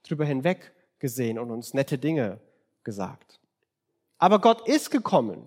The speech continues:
Jesus wurde Mensch. Gott ist gekommen. Aber warum ist er gekommen? Und wenn wir den Römerbrief, die ersten Kapitel, ähm,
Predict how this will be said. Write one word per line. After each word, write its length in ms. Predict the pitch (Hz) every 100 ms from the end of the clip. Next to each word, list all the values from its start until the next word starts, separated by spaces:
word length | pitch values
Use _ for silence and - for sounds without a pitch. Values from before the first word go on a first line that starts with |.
| _ -
Jesus 760 | 151 214 285 285 302 - - _ _ -
wurde 540 | 175 233 233 233 233 226 - _ -
Mensch. 680 | 165 196 110 117 - - _ _ _ _
Gott 380 | - 226 - - - _ -
ist 420 | 190 214 - - _ _ -
gekommen. 580 | 175 - 254 139 110 - _ _ _ _ _ _ _ _ -
Aber 160 | 147
warum 240 | 160 190 214
ist 160 | -
er 80 | 131
gekommen? 340 | 117 - 110 113
Und 80 |
wenn 140 | 156 226
wir 80 | 226
den 160 | 208
Römerbrief, 560 | 185 220 202 151 139 -
die 120 | 147
ersten 480 | 151 202 - 196 170 _ _ _ _
Kapitel, 600 | 170 - 196 160 123 123 _ _ -
ähm, 380 | 135 127 123